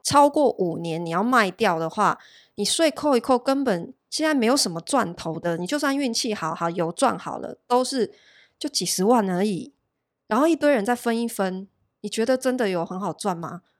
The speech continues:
我觉得相比你在这件事情投入花掉的时间，还有你涉及的风险，这投报率根本超级低的欸。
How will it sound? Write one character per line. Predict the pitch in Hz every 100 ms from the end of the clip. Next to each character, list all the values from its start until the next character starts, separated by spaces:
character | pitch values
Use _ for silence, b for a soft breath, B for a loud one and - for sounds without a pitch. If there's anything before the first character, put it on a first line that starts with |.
| _ _ _ _ -
我 | 226
觉 | 254
得 | 285 320
相 | 330 311 311
比 | 285 196
你 | 175 165 -
在 | 262
这 | 254
件 | 254 240
事 | 254
情 | 196 180
投 | - 175
入 | 226 220
花 | 226 220
掉 | 226 185
的 | 170
时 | - -
间， | 160 180 185
还 | - 214
有 | 269 190
你 | 160
涉 | - - 226
及 | 170 165
的 | 156
风 | - 175 170
险， | - - 214 - b b b b
这 | 349
投 | - 226
报 | 226 262
率 | 269
根 | 226 226
本 | 165
超 | - 180
级 | - 160
低 | 170 165
的 | - 165
欸。 | -